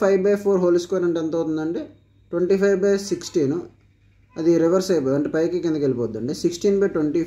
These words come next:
ఫైవ్ ప్లస్ వన్ బై ఈ వన్ స్క్వేర్ is equal to one అండి. So one by E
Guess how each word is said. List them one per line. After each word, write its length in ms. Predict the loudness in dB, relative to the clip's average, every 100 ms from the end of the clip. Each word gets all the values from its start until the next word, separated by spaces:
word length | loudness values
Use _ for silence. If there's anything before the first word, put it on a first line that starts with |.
| -4
ఫైవ్ 180 | -6 -8 -16 -20 -20 -20 -16 -6
ప్లస్ 200 | -6 -2
వన్ 120 | 0 2
బై 100 | 4 4
ఈ 40 | 6 4
వన్ 120 | 2 -4 -8
స్క్వేర్ 420 | -10 -4 -2 -4 -6 -8 -6
is 100 | -4 -6
equal 360 | -4 -2 0 0 0
to 60 | 0
one 160 | 0 0 0
అండి. 240 | -2 -6 -8 -12 _ _ _ _ _ -12 -2
So 100 | 2 4 4 2 2
one 120 | 0 2
by 80 | 4
E 20 | 6